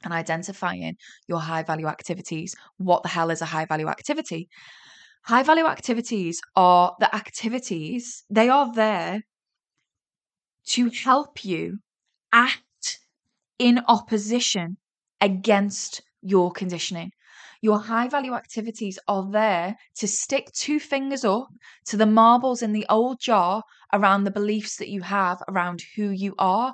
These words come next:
what you're capable of. Yeah? So your high value activities are literally there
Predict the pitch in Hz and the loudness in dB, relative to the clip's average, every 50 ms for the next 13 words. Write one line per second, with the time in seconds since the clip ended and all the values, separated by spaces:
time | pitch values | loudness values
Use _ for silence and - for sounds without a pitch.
0 | - _ _ _ _ - 185 143 185 202 180 185 - - 202 190 190 - 196 190 | -8 _ _ _ _ -4 -2 0 0 -2 -2 -2 -4 -4 -4 -4 -4 -6 -6 -4
1 | 185 175 180 175 170 165 - _ _ _ _ _ _ _ _ _ _ _ _ _ | -2 -2 -2 -2 -6 -8 -12 _ _ _ _ _ _ _ _ _ _ _ _ _
2 | _ _ _ - - 170 165 185 208 214 - _ _ _ _ _ _ _ _ - | _ _ _ -2 2 2 2 2 0 -4 -8 _ _ _ _ _ _ _ _ -2
3 | - 247 240 240 240 220 233 220 214 226 247 262 277 311 302 285 - - - - | 2 2 2 2 0 -2 -4 -4 -2 -4 -4 -4 -4 -4 -4 -4 -4 -6 -6 -8
4 | - 214 233 226 - 254 220 190 185 - - 208 196 196 208 214 220 233 233 226 | -8 -8 -6 -6 -4 -4 -4 -4 -4 -2 0 2 2 2 2 2 0 0 -2 -4
5 | - - - 277 262 254 254 240 226 220 202 170 170 - 180 196 208 | -6 -6 -6 -6 -6 -6 -6 -4 -2 0 0 0 -2 -4 -4 -6 -8